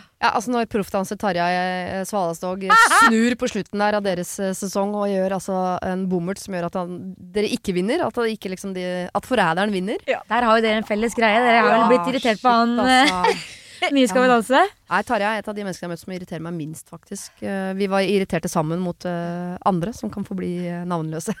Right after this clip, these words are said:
Speaker 3: Ja.
Speaker 1: <laughs> Ja, apropos Tarjei, eh, ser dere på Skal vi danse nå, eller er dere altså så ferdig? Eller
Speaker 2: Nei,
Speaker 1: er det kjærlighetssorg å se
Speaker 2: absolutt.
Speaker 1: på, eller hvordan er det?
Speaker 2: Nei, absolutt ikke. Vi heier og ser på, og jeg synes det er kjempegøy.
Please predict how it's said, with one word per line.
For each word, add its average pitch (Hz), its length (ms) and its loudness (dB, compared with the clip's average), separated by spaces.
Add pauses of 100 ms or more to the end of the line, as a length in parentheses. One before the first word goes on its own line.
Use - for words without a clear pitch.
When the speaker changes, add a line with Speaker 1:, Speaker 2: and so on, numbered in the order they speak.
Speaker 3:
Ja. 226 160 4
Speaker 1:
<laughs> - 540 -2 (680)
Ja, - 160 0
apropos 311 420 -4
Tarjei, 262 300 2 (260)
eh, 226 240 -2
ser 170 320 -2
dere 165 140 -6
på 202 100 -8
Skal 202 200 -6
vi 202 40 -2
danse 190 260 -4
nå, 320 160 -2
eller 277 200 0
er 277 80 -6
dere 269 160 -2 (160)
altså 208 200 -4
så 190 220 -4
ferdig? 160 600 -2 (460)
Eller 240 120 4
Speaker 2:
Nei, 240 80 2
Speaker 1:
er 262 80 0
det 214 100 0
kjærlighetssorg 185 540 2
å 196 80 0
se 202 140 0
Speaker 2:
absolutt. 196 80 -4
Speaker 1:
på, 233 80 -4
eller 233 120 -2
hvordan 226 220 0
er 208 100 -4
det? 214 60 -12 (460)
Speaker 2:
Nei, 226 180 0 (140)
absolutt 220 340 -8
ikke. 196 220 -4
Vi 202 160 -6
heier 185 480 -4
og 180 440 0
ser - 300 -8
på, 165 120 -8 (120)
og 180 60 0
jeg 190 200 2
synes 214 140 -4
det 139 80 -2
er 170 100 -6
kjempegøy. 196 1000 -4